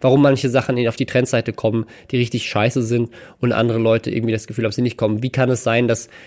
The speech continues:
haben wir auch schon drüber gesprochen, dass es so ein, äh, internes Ranking-System gibt, äh, wo Inhalte, wenn sie irgendwie als, als, äh, mature geratet werden, angeblich plötzlich nur noch die Hälfte der Views bekommen und man weiß das gar nicht als Creator. Solche Sachen sind Dinge,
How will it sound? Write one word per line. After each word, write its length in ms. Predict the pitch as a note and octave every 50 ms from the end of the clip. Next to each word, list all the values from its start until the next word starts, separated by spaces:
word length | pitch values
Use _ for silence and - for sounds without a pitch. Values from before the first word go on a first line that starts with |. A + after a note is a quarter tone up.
| - -
haben 120 | - A#2+ A#2
wir 120 | A2+ A2
auch 60 | A#2
schon 120 | - C#3+ B2+
drüber 180 | B2+ A#2+ A#2+
gesprochen, 380 | A#2 A2+ - - A#2+ A2+ A2+ A2
dass 80 | A2+
es 140 | A#2+ A2 -
so 80 | - A#2
ein, 140 | A2+ G#2+ G#2+ - - - - - _ _ - -
äh, 160 | - - -
internes 540 | - - D3+ C3+ C#3 B2+ A#2+ B2 A#2 - A2+
Ranking-System 760 | A#2+ B2 C3+ - C#3+ C3 A#2 A#2+ - - - B2+ B2 A#2+ A#2
gibt, 300 | B2 A#2+ - - - -
äh, 320 | - - A#2+ A#2 A2+ A2
wo 100 | A#2 A#2+
Inhalte, 440 | B2 B2 B2 A#2 A2+ A2+ - B2+ A2
wenn 120 | A2+ A2+
sie 160 | A2 A#2 -
irgendwie 280 | A2+ A#2+ A#2 A2+ A2+ -
als, 280 | G#2 A2 A2 - - -
als, 500 | - A#2+ A2 A2+ - - - - - - -
äh, 60 | A2+
mature 540 | A2+ A2 A2 - - - C3 B2+ C#3+ D3+ D3
geratet 480 | C#3 B2+ A#2+ B2 A#2+ - A#2+ - A2+
werden, 340 | A#2 A#2 A2+ A2+ A2 A#2 A2+ - - - - - _
angeblich 560 | - A#2 A#2+ A#2+ A#2 A#2+ A#2 - A#2 A#2 -
plötzlich 320 | - A#2+ A2+ - - A#2 A2+
nur 100 | A#2+ A2+
noch 60 | G#2+
die 80 | - A2+
Hälfte 240 | A2+ A2 - A#2+
der 120 | A2+ G#2+ G#2
Views 260 | B2+ D#3 F3 D#3 D#3+
bekommen 340 | - B2 - - C3 A#2+ A#2+
und 80 | A2+
man 120 | A2 A2 G#2+
weiß 220 | G#2+ A2+ C3 -
das 140 | - A2+ -
gar 120 | - -
nicht 160 | - A2+ - -
als 140 | G2+ -
Creator. 320 | - - - - - G#2+ G#2+
Solche 240 | A#2+ D3 F3 F#3 D#3+
Sachen 300 | C#3+ D#3+ D3+ - D3+ B2
sind 140 | C3 B2+ C3+
Dinge, 240 | C#3+ D3 C#3+ A#2+